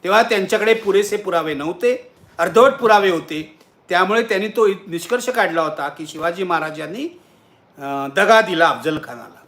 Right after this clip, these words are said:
पण ही वस्तुस्थिती नाही असं महाराष्ट्रातल्या जामखेडकर, शेजवलकर वगैरे शिवचरित्रकारांनी, संशोधकांनी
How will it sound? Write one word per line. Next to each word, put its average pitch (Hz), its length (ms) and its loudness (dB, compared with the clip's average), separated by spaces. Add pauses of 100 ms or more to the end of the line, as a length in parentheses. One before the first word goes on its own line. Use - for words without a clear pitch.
(720)
पण 262 320 6 (360)
ही 226 120 -2
वस्तुस्थिती 226 580 0
नाही 190 440 0
असं 208 260 -2
महाराष्ट्रातल्या 151 840 -2 (480)
जामखेडकर, 165 680 0
शेजवलकर 180 520 -2
वगैरे 170 440 2 (440)
शिवचरित्रकारांनी, 165 1120 2 (340)
संशोधकांनी 180 880 2